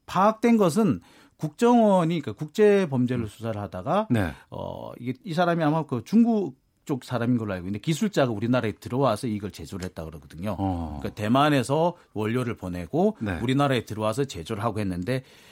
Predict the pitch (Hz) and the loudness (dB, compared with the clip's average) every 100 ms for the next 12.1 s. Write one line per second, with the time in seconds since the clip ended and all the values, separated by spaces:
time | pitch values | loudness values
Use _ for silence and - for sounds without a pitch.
0 | - - 120 - - 135 165 196 214 185 | -18 -6 -6 -6 -4 2 4 6 6 4
1 | 156 165 196 196 175 147 175 202 _ - | 0 0 0 2 2 4 4 2 _ 0
2 | 180 202 190 139 120 135 - 175 165 165 | 4 4 4 2 0 2 2 2 6 4
3 | 151 131 127 170 - 151 127 - 110 107 | 4 2 0 -2 -2 -2 -2 -2 -2 -2
4 | 135 120 - - 139 139 - 104 87 87 | -4 -4 -6 -4 -2 -2 -4 -12 -10 -10
5 | - 135 110 - 87 78 71 82 135 - | -6 -6 -6 -10 -12 -12 -14 -16 -10 -4
6 | 135 143 101 82 80 101 110 76 90 - | 2 4 4 0 0 2 2 0 -6 -14
7 | - - - 139 170 151 _ _ 143 139 | -20 -8 -2 0 0 -4 _ _ -4 -2
8 | 120 117 151 151 185 208 _ _ _ - | -2 -2 0 2 4 2 _ _ _ -14
9 | 95 95 110 120 175 175 202 180 143 117 | -10 -4 -4 0 0 2 4 4 4 2
10 | 120 139 110 139 202 165 147 107 - 82 | 2 -2 -2 2 2 2 0 0 -2 -2
11 | 120 131 _ _ - 117 110 107 - 87 | -2 -4 _ _ -6 -2 -2 -2 -2 -4
12 | 82 | -6